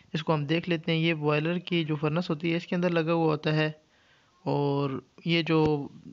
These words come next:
जब हम कोयले को जलाते हैं या हमारे पास जो भी फ्यूल है, उसको जलाते हैं, तो उसकी जो राख होती है या इम्प्योरिटीज वगैरह होती हैं, उनको बॉयलर की फायर ट्यूब में जाने से बचाता है। नेक्स्ट है हमारे पास ब्लास्ट पाइप।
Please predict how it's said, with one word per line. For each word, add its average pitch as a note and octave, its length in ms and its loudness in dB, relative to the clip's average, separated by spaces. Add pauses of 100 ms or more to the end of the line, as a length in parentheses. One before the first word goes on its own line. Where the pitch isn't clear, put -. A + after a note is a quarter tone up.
(260)
जब D#3 360 -4
हम D3+ 180 -2
कोयले D#3 340 0
को E3 120 -4
जलाते D3 400 -2
हैं D#3 160 0
या D#3 140 0
हमारे D3 200 -2
पास D3 120 -4
जो D#3 160 0
भी D#3 120 -2
फ्यूल D#3 280 -2
है, D#3 80 2
उसको D3 180 -4
जलाते C#3+ 400 -4
हैं, D#3+ 160 -2
तो D3+ 140 -2
उसकी D3+ 220 -6
जो D3 160 -2
राख D3 280 -2
होती D3+ 220 -6
है D3+ 120 2
या D3 140 -2
इम्प्योरिटीज D3+ 400 -4
वगैरह D3 220 -2
होती D3 240 -6
हैं, D#3 100 -2
उनको D3+ 320 -4
बॉयलर C#3 360 -4
की D#3+ 300 -4 (380)
फायर D3 160 0
ट्यूब C#3 240 -4
में C#3 160 -4
जाने C#3 300 -4
से E3 120 -4
बचाता C3+ 440 -6
है। B2+ 240 -8 (560)
नेक्स्ट F3 200 2
है G#3+ 60 4
हमारे F#3+ 180 4
पास F#3 240 2
ब्लास्ट D#3+ 280 2
पाइप। F#3 360 2